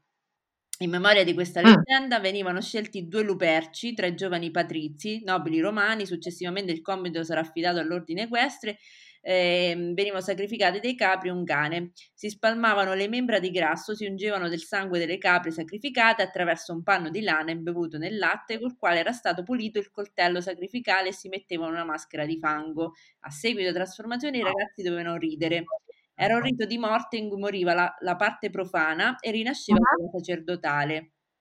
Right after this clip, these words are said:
Speaker 2: Ah.
Speaker 1: Eh, i giovani indossavano poi le pelli delle capre sacrificate,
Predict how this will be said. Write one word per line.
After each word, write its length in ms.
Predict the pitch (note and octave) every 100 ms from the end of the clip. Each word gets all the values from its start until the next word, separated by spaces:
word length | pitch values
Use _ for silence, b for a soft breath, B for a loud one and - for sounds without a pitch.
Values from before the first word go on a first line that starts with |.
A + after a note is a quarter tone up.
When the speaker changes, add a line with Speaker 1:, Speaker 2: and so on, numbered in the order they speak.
| _ _ _ _ _ _ _ _ - - b
Speaker 2:
Ah. 460 | D#4+ D4+ E3+ C#3+ C#3 -
Speaker 1:
Eh, 240 | F3+ D#3+ -
i 140 | A#3
giovani 340 | A#3+ D4+ B3+ G3
indossavano 600 | G3+ A#3+ A#3 F#3 F#3 G#3+
poi 160 | F3+
le 120 | F3 F#3+
pelli 640 | A#3+ B3+ A#3+ A3+ G#3+ - _ _
delle 320 | E3 F3+ F3
capre 440 | E3 C#3+ C#3+ F#3
sacrificate, 920 | F3+ D#3+ D#3+ D3+ D#3+ C3+ C3+ D3 A3+